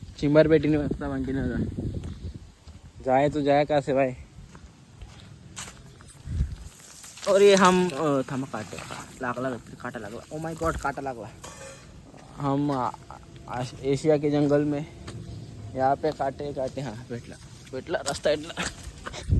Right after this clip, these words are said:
So guys, हम जंगल में से तो बाहर निकल चुके हैं, अभी घर पे जा रहे हैं, कुछ तरी खाते हैं, भूख लगा हा. <laughs> So guys, अ, आठ भरला आता ते जेवतान, बाकी तीन राहिले आहे ना,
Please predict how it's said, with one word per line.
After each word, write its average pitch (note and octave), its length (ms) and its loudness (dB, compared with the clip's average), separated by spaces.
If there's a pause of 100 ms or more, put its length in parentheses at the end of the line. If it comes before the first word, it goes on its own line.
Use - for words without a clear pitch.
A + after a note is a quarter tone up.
(220)
So - 60 -6
guys, G3 180 2
हम F#3 160 2
जंगल E3 260 0
में F#3 120 -4
से F3+ 100 -12
तो F#3 80 -6
बाहर C#3+ 240 0
निकल D#3+ 280 0
चुके D#3+ 200 -12
हैं, C#3+ 100 -12 (480)
अभी D3 160 0
घर C3+ 180 -2
पे D3+ 120 -4
जा C#3+ 120 4
रहे C3+ 200 2
हैं, - 140 -10 (840)
कुछ D3 180 -8
तरी E3 140 0
खाते D3+ 300 -4
हैं, C#3+ 100 0
भूख C3+ 160 -10
लगा C3+ 240 -2
हा. A#2+ 160 -2
<laughs> - 1200 -6
So - 40 -6
guys, F3+ 540 -4 (540)
अ, B2+ 40 -4 (1080)
आठ D3+ 140 2
भरला C#3 260 -4
आता D#3+ 120 -6
ते D3+ 120 -12
जेवतान, C#3+ 420 -6 (240)
बाकी - 280 -8 (140)
तीन C3+ 220 -4
राहिले C3+ 280 -4
आहे C#3 100 -2
ना, C3+ 120 -6